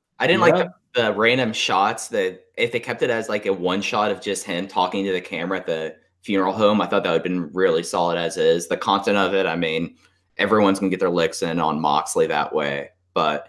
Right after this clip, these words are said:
Speaker 1: the, the having, like, three cameras and doing a three camera shoot of it and cutting weirdly to it, you don't need to do that. We've seen how Moxley does with just grabbing a camera and just talking straight into it. So I, I mean,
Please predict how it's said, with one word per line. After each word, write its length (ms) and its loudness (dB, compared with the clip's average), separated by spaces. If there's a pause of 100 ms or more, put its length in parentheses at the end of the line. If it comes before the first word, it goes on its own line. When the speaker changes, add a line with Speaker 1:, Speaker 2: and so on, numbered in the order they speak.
(240)
Speaker 1:
the, 180 4
the 120 2
having, 300 2
like, 160 2
three 260 0
cameras 460 -2
and 60 -12
doing 120 -4
a 60 -6
three 220 -4
camera 260 -6
shoot 240 -4
of 140 -2
it 260 -4
and 160 -8
cutting 380 2
weirdly 460 0
to 220 2
it, 240 -4 (360)
you 100 4
don't 160 4
need 140 2
to 120 2
do 160 -2
that. 320 -2
We've 140 0
seen 140 2
how 120 4
Moxley 440 2
does 320 0
with 100 -10
just 180 -8
grabbing 400 -2
a 60 -6
camera 500 -4 (260)
and 120 -6
just 400 -14
talking 300 -2
straight 260 0
into 240 -4
it. 140 -4
So 260 -6 (520)
I, 240 2
I 120 -2
mean, 400 4